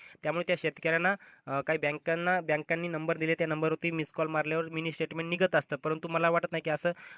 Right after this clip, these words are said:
अ, शेतकऱ्यांना करण्याची गरज पडेल, कारण की सर्व शेतकऱ्यांना हे पैसे वितरित होणार आहेत. आता कोणकोणत्या शेतकऱ्यांना हे पैसे येणार किंवा कोणकोणत्या शेतकऱ्यांना नाही येणार,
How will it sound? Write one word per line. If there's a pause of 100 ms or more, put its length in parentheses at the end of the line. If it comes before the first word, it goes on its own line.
अ,
शेतकऱ्यांना
करण्याची
गरज
पडेल,
कारण
की
सर्व
शेतकऱ्यांना
हे
पैसे
वितरित
होणार
आहेत. (320)
आता
कोणकोणत्या
शेतकऱ्यांना
हे
पैसे
येणार
किंवा
कोणकोणत्या
शेतकऱ्यांना
नाही
येणार,